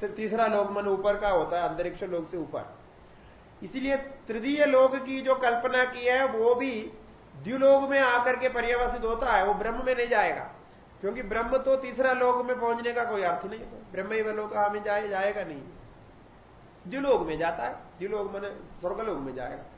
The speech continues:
और स्वर्गलोक से उपलक्षित होकर के सत्यलोक लेते हैं, उसी के ऊपर ही है वो। तो ऐसा भी, ये भी, आ,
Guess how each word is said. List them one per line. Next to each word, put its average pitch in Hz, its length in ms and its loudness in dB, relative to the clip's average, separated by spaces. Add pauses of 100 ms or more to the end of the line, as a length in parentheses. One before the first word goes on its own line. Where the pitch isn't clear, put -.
(500)
और - 100 0
स्वर्गलोक 247 560 0
से 208 80 -2
उपलक्षित 208 460 -2
होकर 175 220 -2
के 170 120 -6
सत्यलोक 247 460 -4
लेते 247 280 -10
हैं, - 100 -12
उसी 208 200 -10
के 214 100 -8
ऊपर 208 240 -2
ही 214 60 -4
है 202 120 -6
वो। - 140 -12 (1500)
तो - 180 -6
ऐसा 233 400 6
भी, 277 380 0 (100)
ये 233 220 4
भी, 262 480 -4 (260)
आ, - 40 -10